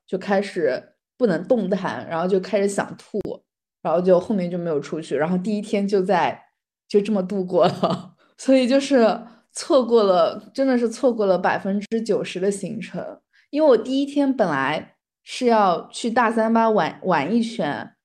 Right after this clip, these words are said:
然后晚上还要去伦敦人那边看看夜景，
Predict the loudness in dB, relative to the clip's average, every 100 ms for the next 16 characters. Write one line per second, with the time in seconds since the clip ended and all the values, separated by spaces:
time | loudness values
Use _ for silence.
0 | _ -6 0 2 2 0 0 -2 0 0
1 | 0 -2 -6 0 0 -2 -2 0 2 2
2 | 0 2 0 0 -2 0 -2 -4 -12 _
3 | -12 -4 0 0 0 0 2 0 -2 -4
4 | -4 -4 -10